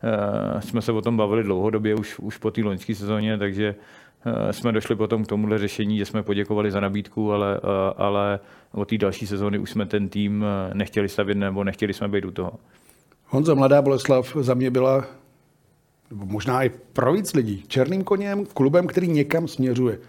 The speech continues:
Speaker 2: A že by do pěti let po dvou semifinále měla zaútočit na titul. Vypadá to, že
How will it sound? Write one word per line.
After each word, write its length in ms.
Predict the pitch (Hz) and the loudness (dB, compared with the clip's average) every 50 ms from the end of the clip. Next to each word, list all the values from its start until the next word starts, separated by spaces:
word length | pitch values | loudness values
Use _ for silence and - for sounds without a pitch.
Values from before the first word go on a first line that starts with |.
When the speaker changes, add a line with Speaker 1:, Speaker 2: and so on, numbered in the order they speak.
| - - - | -20 -10 -6
Speaker 2:
A 60 | 113 | -4
že 80 | 110 131 | 0 0
by 100 | 139 127 | 2 2
do 120 | 127 123 | 2 2
pěti 320 | 123 - 127 131 127 156 143 | 4 4 2 2 4 2 0
let 380 | 113 104 143 - - - - - _ | 0 0 -2 -2 -4 -10 -18 -20 _
po 100 | - 131 | -4 -2
dvou 180 | 113 123 123 117 | 0 0 -2 -2
semifinále 540 | - 123 113 113 - 123 120 120 120 120 120 | -2 -2 -4 -2 0 0 2 2 2 2 2
měla 320 | 120 117 120 123 127 123 - - - - _ _ _ _ - _ - _ | 2 0 0 -2 -4 -6 -10 -18 -20 -20 _ _ _ _ -20 _ -14 _
zaútočit 400 | - 113 110 - - - 156 143 | -4 -4 -2 -2 -2 -2 0 0
na 80 | 170 180 | 0 -2
titul. 400 | 175 220 214 - 104 95 90 82 - - _ - _ | -2 -4 -6 -6 -8 -8 -8 -10 -16 -20 _ -12 _
Vypadá 300 | 110 107 - 120 120 123 | -8 -4 -2 0 0 0
to, 100 | - 143 | 2 2
že 200 | 123 135 135 131 | 4 4 2 2